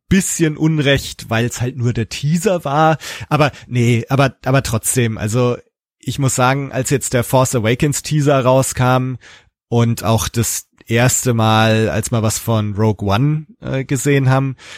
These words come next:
da war ich beide Male mega gehypt, hab mir beide Male gedacht, wie geil ist es denn gemacht, dass du ein paar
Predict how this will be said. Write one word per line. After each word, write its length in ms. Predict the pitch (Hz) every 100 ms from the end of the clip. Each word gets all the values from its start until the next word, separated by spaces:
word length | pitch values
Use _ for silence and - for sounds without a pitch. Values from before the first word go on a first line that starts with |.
| -
da 160 | 107 110
war 200 | 110 110
ich 180 | -
beide 380 | - 87 131 135
Male 320 | 123 113 113
mega 640 | 110 107 110 123 135 135 117
gehypt, 720 | 113 95 107 143 160 - -
hab 120 | 135
mir 140 | 123 120
beide 400 | 104 120 143 139
Male 300 | 123 120 117
gedacht, 400 | - 113 - 113
wie 120 | 110 -
geil 360 | 110 139 147
ist 160 | 135 -
es 160 | -
denn 180 | - 117
gemacht, 720 | 110 104 110 143 - - - - - -
dass 180 | 120 -
du 160 | 127 117
ein 100 | 110
paar 580 | - 117 131 139 143